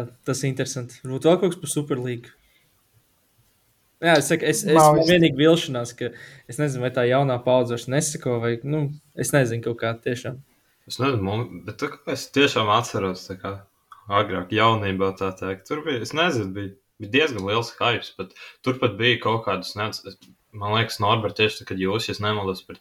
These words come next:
Speaker 3: teiku spēlēt, vēl kaut kādu video tiku <laughs> filmēt, kur trash talko viens otru.
Speaker 2: Ā, tur kas, la-, Lauris Zalants un vēl kaut kas,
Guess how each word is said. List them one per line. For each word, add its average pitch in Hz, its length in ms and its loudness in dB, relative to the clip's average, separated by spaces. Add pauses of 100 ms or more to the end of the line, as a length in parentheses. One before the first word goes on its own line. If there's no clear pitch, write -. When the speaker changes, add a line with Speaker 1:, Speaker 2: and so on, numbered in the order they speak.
(120)
Speaker 3:
teiku 104 420 0
spēlēt, 127 640 0
vēl 95 80 -4
kaut - 80 -18
kādu 92 180 -2
video 123 380 4
tiku 110 380 0
<laughs> 117 80 -2
filmēt, 113 500 2
kur 95 160 -8
trash 107 380 0
talko 98 360 -2
viens 98 320 -6
otru. 101 140 0
Speaker 2:
Ā, 196 160 6
tur 202 240 -4
kas, 196 300 0
la-, 160 340 2
Lauris 165 420 2
Zalants 165 560 0
un 156 80 -8
vēl 185 220 4
kaut 160 240 -2
kas, - 160 -16